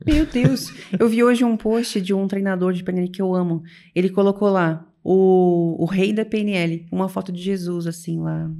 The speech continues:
com os discípulos. "Vocês concordam ou não?" Claro que eu concordo, sem dúvidas. Entendo da psicologia, da filosofia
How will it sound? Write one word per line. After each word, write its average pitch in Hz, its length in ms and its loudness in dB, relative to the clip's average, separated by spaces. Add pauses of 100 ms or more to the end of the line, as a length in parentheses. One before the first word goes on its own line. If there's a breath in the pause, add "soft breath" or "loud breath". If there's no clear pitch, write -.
(140)
com 165 260 -2
os 160 100 -2
discípulos. 156 580 -10 (400 soft breath)
"Vocês 214 140 0
concordam 208 520 0
ou 208 60 0
não?" 165 380 -2
Claro 262 220 -6
que - 60 -4
eu 214 40 -6
concordo, 165 440 -6 (180)
sem - 220 -4
dúvidas. 269 500 -4 (360 soft breath)
Entendo 175 200 0
da 185 80 4
psicologia, 175 920 0 (140)
da 170 100 2
filosofia 170 960 -2